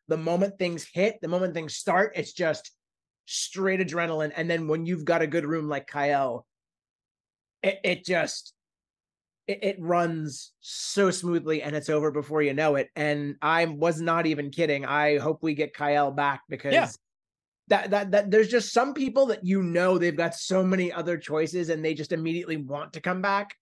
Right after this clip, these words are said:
Speaker 1: I mean,
Speaker 2: <laughs>
Speaker 1: we're never gonna turn anyone away unless they seriously don't like us and there's a falling out, and knock on wood, that has not happened.
Speaker 2: Or if they say some weird stuff to us, and we're like, "Ah, we'll be nice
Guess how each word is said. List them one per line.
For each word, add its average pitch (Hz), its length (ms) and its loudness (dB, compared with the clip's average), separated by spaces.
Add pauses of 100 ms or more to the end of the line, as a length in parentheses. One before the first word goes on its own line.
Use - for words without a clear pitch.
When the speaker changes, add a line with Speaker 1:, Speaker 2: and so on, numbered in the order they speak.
(260)
Speaker 1:
I 208 120 2
mean, 202 260 2 (140)
Speaker 2:
<laughs> - 160 -16
Speaker 1:
we're 208 100 6
never 226 220 6
gonna 190 160 2
turn 185 240 0
anyone 160 240 0
away 156 320 2
unless 147 480 -4 (160)
they 160 240 0
seriously 151 540 0
don't 147 240 0
like 160 260 2
us 139 180 -2
and 143 120 -4
there's 135 140 -2
a 127 40 -6
falling 139 380 -4
out, 151 180 0
and 123 240 -12 (180)
knock 160 440 -2
on 143 180 -2
wood, 147 440 2 (180)
that 151 140 -2
has 139 120 -6
not 127 160 -6
happened. 143 520 -4
Speaker 2:
Or 262 140 4
if - 80 2
they 220 80 4
say - 140 2
some 170 140 -4
weird 151 180 2
stuff 135 240 -2
to 127 140 -4
us, 117 140 -6
and 123 140 -6
we're 120 120 -2
like, 120 220 0
"Ah, 156 160 4
we'll 156 100 0
be 147 100 -4
nice 127 480 -2